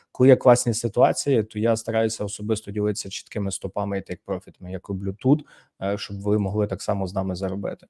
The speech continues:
Е, ця ситуація, вона вже локально відпрацювала, але, е, може бути така штука, що сьогодні біточок, е, зробить ще один виніс, е, і якщо тут буде великий об'єм,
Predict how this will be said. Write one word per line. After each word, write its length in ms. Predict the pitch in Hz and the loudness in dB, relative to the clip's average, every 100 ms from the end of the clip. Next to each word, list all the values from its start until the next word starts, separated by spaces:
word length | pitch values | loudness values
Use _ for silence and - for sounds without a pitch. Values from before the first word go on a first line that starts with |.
| _ _ - - 139 - | _ _ -20 -16 -16 -8
Е, 400 | 117 110 113 120 - _ _ _ | -4 0 0 -2 -8 _ _ _
ця 220 | - 156 | 8 8
ситуація, 560 | - 165 160 156 - 143 | 8 8 8 8 6 4
вона 140 | 147 | 4
вже 140 | 135 | 4
локально 400 | 139 135 143 139 135 | 4 6 6 6 4
відпрацювала, 800 | 131 135 123 139 180 254 156 - | 2 -2 -2 2 4 6 6 4
але, 520 | 143 135 156 175 - - | 2 2 4 2 0 -2
е, 160 | 127 117 | 0 0
може 240 | 139 147 | 2 2
бути 240 | 151 156 | 2 0
така 200 | 135 - | 0 2
штука, 340 | 135 - 208 147 | 0 -2 0 -2
що 200 | - 123 | 0 -4
сьогодні 440 | - 127 147 143 | 0 2 2 2
біточок, 520 | 117 113 131 131 123 - | -2 0 -2 -2 -4 0
е, 180 | 110 107 | 0 2
зробить 300 | 117 110 110 | 0 -2 -2
ще 120 | 120 | -2
один 220 | 104 104 | 0 0
виніс, 420 | 113 185 190 - _ - 117 - | 2 2 0 -4 _ -20 -18 -4
е, 140 | 107 | -4
і 140 | 117 | 0
якщо 320 | 120 113 - 131 | 2 2 0 0
тут 140 | 135 | 0
буде 280 | 120 127 117 | 0 0 0
великий 460 | 104 123 131 127 | 2 2 2 2
об'єм, 480 | 110 107 107 104 190 | 0 2 2 2 0